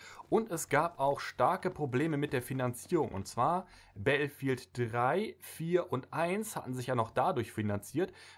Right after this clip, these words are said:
dass man halt quasi so eine Art D L Cs gekauft hat. Das ist hier weggefallen, also damals hat man immer D L Cs gekauft, in den D L Cs waren dann immer so ein paar Karten drin und immer ein paar neue Waffen.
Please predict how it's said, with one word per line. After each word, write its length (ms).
dass 320
man 320
halt 440
quasi 380
so 120
eine 120
Art 240
D 80
L 120
Cs 360
gekauft 540
hat. 200
Das 340
ist 260
hier 400
weggefallen, 600
also 220
damals 340
hat 140
man 100
immer 160
D 160
L 80
Cs 300
gekauft, 340
in 40
den 160
D 60
L 120
Cs 400
waren 100
dann 140
immer 140
so 100
ein 100
paar 180
Karten 440
drin 160
und 100
immer 140
ein 80
paar 240
neue 280
Waffen. 380